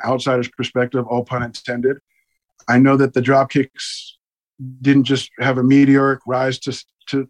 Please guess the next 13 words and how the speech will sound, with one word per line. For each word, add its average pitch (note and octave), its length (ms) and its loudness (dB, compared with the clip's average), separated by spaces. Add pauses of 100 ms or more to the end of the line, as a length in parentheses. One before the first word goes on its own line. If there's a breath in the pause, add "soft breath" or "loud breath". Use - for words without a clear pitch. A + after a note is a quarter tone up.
to, B2+ 320 0
to B2 120 -2
fame. B2+ 440 2
They B2+ 100 4
started B2 540 0 (180)
middle C3 220 2
class, B2 500 -2 (100)
working B2+ 340 0
class, B2 520 0 (640)
punk B2+ 200 -4
rock. A#2+ 300 0 (1000 soft breath)
And B2+ 200 -4
then B2+ 460 0